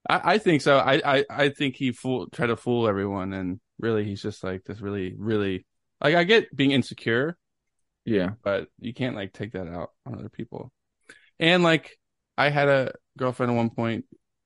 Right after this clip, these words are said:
Speaker 1: who had, like, all these rules for me too. Like, I could, I couldn't follow any of my friends that were girls. Like, I had to unfollow them. I wasn't really allowed to be close with them, and it sucked 'cause, I don't know, but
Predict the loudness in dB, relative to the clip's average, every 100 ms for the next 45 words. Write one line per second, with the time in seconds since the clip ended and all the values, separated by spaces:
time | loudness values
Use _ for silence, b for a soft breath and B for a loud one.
0 | _ -6 -2 2 2 2 2 0 -2 -4
1 | -4 -4 -6 -6 -6 -6 -6 -6 -6 -6
2 | -6 -6 -8 -6 -6 -4 -4 -6 -4 -2
3 | -2 -2 -8 -10 _ _ _ _ 4 6
4 | 6 2 0 -2 -2 -4 -6 -6 -6 -6
5 | -8 -14 _ -8 -4 -4 -4 -4 0 2
6 | 2 2 2 0 -2 -4 -6 -4 -4 -6
7 | -4 0 0 -2 -4 -4 -4 -10 _ _
8 | _ _ _ _ _ _ 0 2 2 -4
9 | -8 0 4 4 2 -4 -20 -20 _ _
10 | -4 0 2 2 -2 -10 _ _ _ _
11 | _ _ _ 0 4 4 4 0 _ _
12 | _ _ _ _ _ _ _ 2 4 4